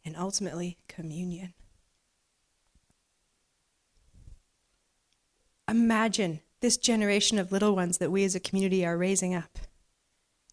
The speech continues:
Could we link arms and make space for them to explore their desire for intimacy and connection? <clears throat> Because intimacy is about being seen and known. It's about feeling safe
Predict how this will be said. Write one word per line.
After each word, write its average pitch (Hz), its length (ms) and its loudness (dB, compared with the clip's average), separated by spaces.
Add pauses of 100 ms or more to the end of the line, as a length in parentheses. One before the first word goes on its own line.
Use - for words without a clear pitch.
(120)
Could 190 240 0
we 220 480 0
link 196 340 -2
arms 180 380 -2
and 175 160 -4
make 160 180 -6
space - 500 -2
for 170 220 -4
them 160 380 -8 (460)
to 196 120 -2
explore 175 800 0
their 165 180 -2
desire 160 800 -2 (200)
for - 200 -10
intimacy 156 680 -4
and 165 140 -12
connection? - 640 -10 (560)
<clears throat> 294 240 0 (500)
Because 240 260 2
intimacy 277 500 6
is 226 100 4
about 214 240 2
being 202 220 2
seen 294 480 6
and 214 260 4
known. 180 480 4 (540)
It's - 160 2
about 208 240 4
feeling 240 360 4
safe 190 720 6